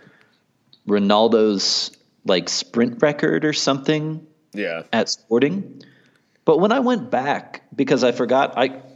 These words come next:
Speaker 1: like I said, I had forgotten all about Thiago Llori. Uh, like, I seriously have not thought of him for years. So I went back to his page. I didn't see any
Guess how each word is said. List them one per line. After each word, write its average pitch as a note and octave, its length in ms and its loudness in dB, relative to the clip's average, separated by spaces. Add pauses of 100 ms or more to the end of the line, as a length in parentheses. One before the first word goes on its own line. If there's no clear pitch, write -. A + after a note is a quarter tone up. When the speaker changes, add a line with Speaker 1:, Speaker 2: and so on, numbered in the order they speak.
Speaker 1:
like F#3+ 160 2
I F#3+ 40 0
said, F3+ 220 0
I - 160 4
had F3+ 140 -4
forgotten G2+ 380 -2
all E2+ 140 -2
about D2+ 500 -4 (340)
Thiago D#2 500 -4 (160)
Llori. D#2+ 320 -2 (200)
Uh, G#2+ 100 2
like, G#2+ 320 2
I C#3 220 4
seriously A#2 500 -2
have F2+ 120 -6
not F#2+ 240 -4
thought E2 180 -4
of D#2 120 -6
him D#2 300 -6
for F2 200 -4
years. G2 640 0 (880)
So D#3+ 200 2
I D#3+ 40 4
went F3+ 240 2
back D3+ 220 -2
to A#2+ 80 -2
his A2 100 -2
page. F#3+ 340 0
I G#3+ 120 2
didn't C#4+ 140 -4
see - 240 -4
any G#2 480 -2